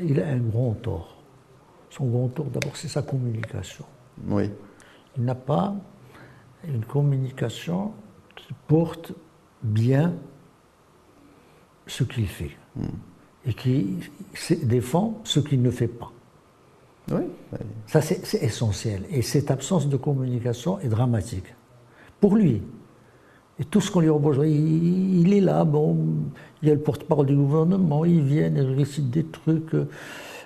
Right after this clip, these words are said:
Speaker 1: le chef du gouvernement va au Parlement, il fait son, son bilan, mais c'est, euh, quand vous avez, quand vous avez des, un gars comme Ab-,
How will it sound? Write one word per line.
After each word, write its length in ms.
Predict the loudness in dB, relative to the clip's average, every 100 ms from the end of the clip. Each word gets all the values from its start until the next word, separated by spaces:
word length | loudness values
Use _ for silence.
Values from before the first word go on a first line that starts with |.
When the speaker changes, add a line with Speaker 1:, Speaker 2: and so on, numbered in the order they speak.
| 0
Speaker 1:
le 420 | 2 4 4 2
chef 220 | 2 2
du 100 | 2
gouvernement 680 | 4 4 2 2 2 2 0
va 400 | 0 2 2 2
au 80 | -2
Parlement, 600 | 0 0 2 4 4 2
il 100 | 0
fait 240 | -4 -4 -4
son, 240 | -4 -4
son 160 | -4 -2
bilan, 300 | 0 0 0
mais 160 | -2 -6 -12
c'est, 300 | -4 -2 -2 -6 -16 -16 -20 -12 -6
euh, 600 | -4 -4 -4 -4 -6 -4
quand 120 | 2 4
vous 200 | 4 4
avez, 300 | 4 4 2
quand 160 | 0
vous 260 | -2 0 0
avez 320 | 0 2 2
des, 580 | 2 2 4 2 2 2
un 120 | 2 2
gars 180 | 2
comme 240 | 0 -2 -2
Ab-, 160 | -2